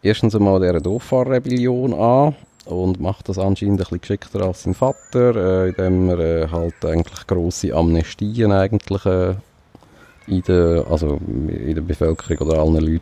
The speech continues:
die sich eigentlich ergeben, äh, verspricht und auch, also, also auch einhaltet. Äh, gleichzeitig aber eigentlich die ganze Rebellion, also die, die sich halt nicht ergeben, äh, s-,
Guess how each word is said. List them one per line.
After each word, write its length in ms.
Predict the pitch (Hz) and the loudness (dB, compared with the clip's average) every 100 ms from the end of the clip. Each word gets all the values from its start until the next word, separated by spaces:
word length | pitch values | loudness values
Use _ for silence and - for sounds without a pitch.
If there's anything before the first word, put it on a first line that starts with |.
| - | -2
die 60 | |
sich 140 | 82 82 | -4 -2
eigentlich 380 | 82 85 92 - | 0 0 -2 -6
ergeben, 460 | - 78 80 87 | -2 0 2 2
äh, 240 | 82 78 85 | 2 0 -2
verspricht 540 | - - 127 - - | -4 0 0 0 0
und 100 | 92 | 0
auch, 200 | 87 87 - | 2 -2 -4
also, 220 | - 78 - - - 78 | -6 -6 -12 -18 -16 -10
also 160 | 78 | -8
auch 100 | 78 | -6
einhaltet. 680 | - 87 92 92 - 101 - - - - - - - - - | -4 -2 -2 -4 -8 -16 -16 -20 -20 -20 -20 -20 -20 -14 -2
Äh, 480 | 85 82 82 82 80 | 2 4 4 2 2
gleichzeitig 640 | 87 85 - 87 - 80 | 0 -2 0 -2 0 2
aber 220 | 78 76 73 | 2 2 2
eigentlich 400 | 76 78 - 78 | 2 0 -2 -4
die 240 | - 80 78 | -4 -2 0
ganze 460 | 73 76 - 80 | 0 0 -2 0
Rebellion, 960 | 80 82 80 76 76 71 76 82 80 78 | 2 2 2 2 0 0 2 4 4 2
also 200 | 76 78 | 0 -2
die, 160 | 78 78 | -2 -2
die 60 | 78 | -2
sich 100 | 80 | -2
halt 200 | 76 80 | -2 0
nicht 140 | 78 | 0
ergeben, 500 | 82 76 73 73 76 - - - - | 0 0 2 4 2 0 -10 -10 -4
äh, 300 | 71 71 71 - - | 0 0 -2 -6 -16
s-, 440 | - - - - | -18 -18 -18 -14